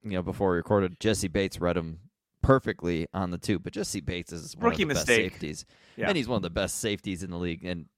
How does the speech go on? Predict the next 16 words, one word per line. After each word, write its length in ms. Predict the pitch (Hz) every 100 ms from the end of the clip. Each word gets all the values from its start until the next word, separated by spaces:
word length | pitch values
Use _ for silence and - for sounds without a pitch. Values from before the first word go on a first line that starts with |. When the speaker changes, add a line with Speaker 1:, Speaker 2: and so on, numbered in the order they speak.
| _ _ -
Speaker 1:
good, 260 | 151 123
good 120 | 131 123
on 140 | 101
you, 120 | 98
Atlanta, 360 | 87 85 82 85
for 180 | - 87
signing 360 | 101 85 80
him. 220 | 85 82
That 100 | 82
was 100 | 85
a 40 | 80
great 200 | 95 -
signing. 380 | 95 90 85 - _ _ _ _
And 100 | 120
then, 360 | 120 117 113 107 _ _ -
um, 440 | 110 107 101 92